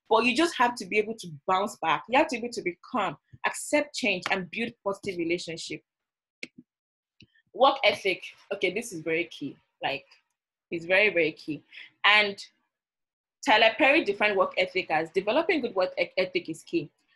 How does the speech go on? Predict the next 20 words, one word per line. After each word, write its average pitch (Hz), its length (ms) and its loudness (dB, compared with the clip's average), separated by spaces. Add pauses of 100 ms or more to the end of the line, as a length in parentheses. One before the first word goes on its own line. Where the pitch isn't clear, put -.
(140)
Apply 285 400 4
yourself 254 560 4
at 175 180 0
whatever 196 440 2
you 160 180 -4
do, 160 260 -8 (140)
whether 214 340 2
you 208 240 2
are 175 80 4
a 175 160 0
janitor 190 440 0
or 170 280 -2 (320)
taking 214 480 -2
your 175 120 -2
first - 420 -4
summer 180 240 -6
job, 147 260 -8 (500)
because 247 400 2
your 226 120 4
work 285 180 4